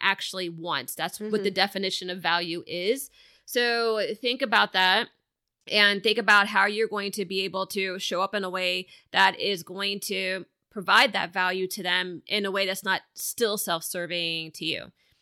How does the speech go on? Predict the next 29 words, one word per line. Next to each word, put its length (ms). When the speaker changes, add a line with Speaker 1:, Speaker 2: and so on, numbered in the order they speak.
Speaker 1:
So 180
that's 200
a 40
little 240
bit 240
more 280
of 120
the 260
cautionary 760
side 500
of 160
what 180
you 140
said, 380
but 400
I, 220
we've 200
seen 220
it 160
so 120
many 280
times, 560
and 120
people 280
wonder 240
why 180
they're 100
not 280
getting 540